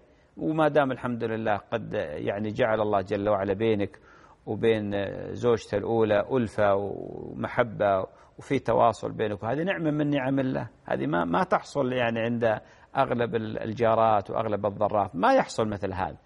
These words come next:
فهذه نعمة، اصبري عليه واحتسب الأجر وقفي مع زوجك.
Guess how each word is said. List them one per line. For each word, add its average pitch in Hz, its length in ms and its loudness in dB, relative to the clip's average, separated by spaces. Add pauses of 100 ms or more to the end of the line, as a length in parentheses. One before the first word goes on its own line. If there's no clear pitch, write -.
(220)
فهذه 170 240 2
نعمة، 139 240 -2
اصبري 139 340 -2
عليه 104 300 2 (380)
واحتسب 123 480 -4
الأجر 110 460 2 (400)
وقفي 123 360 -2
مع 117 160 0
زوجك. 107 480 2